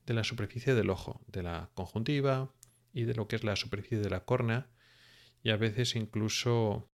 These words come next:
el, la, el borde del párpado. En estos casos es bastante habitual que los ojos estén más o menos enrojecidos. Cuando hablamos de ojos rojos,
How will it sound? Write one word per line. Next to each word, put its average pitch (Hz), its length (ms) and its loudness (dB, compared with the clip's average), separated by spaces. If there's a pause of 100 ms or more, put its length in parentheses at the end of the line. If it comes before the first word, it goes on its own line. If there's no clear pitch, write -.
(320)
el, 98 360 -4
la, 95 140 -2
el 107 180 -2
borde 98 300 0
del 85 200 -2
párpado. - 520 -4 (920)
En 113 120 -2
estos 131 280 -2
casos - 480 2 (100)
es 117 80 -6
bastante 117 420 -2
habitual 117 680 0
que 104 180 0
los 98 240 -2
ojos 104 240 -4
estén 98 360 -6
más 117 220 -2
o 110 40 -2
menos 95 280 -2
enrojecidos. 127 800 0 (240)
Cuando 104 220 -2
hablamos 117 240 2
de 120 80 4
ojos 117 240 0
rojos, 135 480 -2